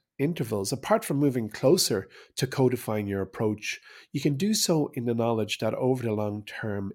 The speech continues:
it's just as good. And you mentioned Ben Carlson, and you, I'm glad you did so because he studied this effect and written about it over and over and over again. For example, in a discussion on the effectiveness of market timing strategies based on valuation indicators like cape ratio,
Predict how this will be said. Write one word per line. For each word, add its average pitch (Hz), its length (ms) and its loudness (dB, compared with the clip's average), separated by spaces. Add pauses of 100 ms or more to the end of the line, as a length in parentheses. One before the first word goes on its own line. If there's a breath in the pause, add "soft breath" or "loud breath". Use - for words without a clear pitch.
it's - 240 -4 (120)
just - 440 0 (120)
as 113 200 -6
good. 127 520 4 (260 loud breath)
And 151 140 2
you 214 80 6
mentioned 160 360 2
Ben 113 180 0
Carlson, 147 460 2
and 104 120 0
you, 101 140 -2 (100)
I'm 117 80 -6
glad 143 240 4
you 110 60 -4
did 139 180 2
so 110 160 0
because 104 340 -4 (220 loud breath)
he 226 160 4
studied 156 400 2
this - 200 -2
effect 117 380 -2
and 107 180 -6
written 120 240 0
about 101 260 0
it 95 140 -6
over 127 280 6
and 101 100 -4
over 101 220 -2
and 95 80 -4
over 95 180 -4
again. 98 280 -4
For 123 140 -4
example, 123 560 0 (260 loud breath)
in 127 140 2
a 131 40 8
discussion 117 800 0 (480)
on 120 220 0
the 110 100 0
effectiveness 127 800 4
of 107 80 -2
market 104 380 -4
timing 101 320 -4
strategies 101 600 -4
based - 360 -6
on 98 160 -6
valuation 104 680 2
indicators 101 640 -4
like 95 240 -10
cape 104 300 -6
ratio, 95 520 -4